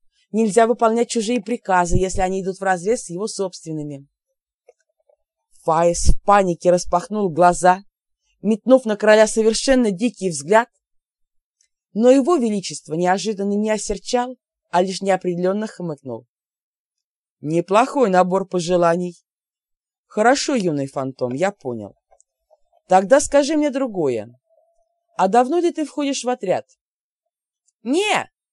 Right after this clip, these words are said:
небрежно отмахнулась я. «Всего-то месяца полтора. И это правильно, потому что сам отряд существует как раз столько времени.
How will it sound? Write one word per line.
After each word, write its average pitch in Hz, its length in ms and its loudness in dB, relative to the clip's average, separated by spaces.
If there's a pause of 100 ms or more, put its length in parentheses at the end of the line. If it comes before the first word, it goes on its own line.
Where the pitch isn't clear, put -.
(360)
небрежно 190 440 -2
отмахнулась 160 600 -10
я. 120 200 -10 (840)
«Всего-то 370 440 -2
месяца 302 360 0
полтора. 226 640 -2 (760)
И 208 100 -8
это 262 200 -6
правильно, 139 560 -10 (680)
потому 233 340 -2
что 269 140 -8
сам 277 280 -2
отряд 185 340 -4
существует 226 560 -6
как 196 180 -8
раз 214 160 -4
столько 220 380 -4
времени. 139 560 -8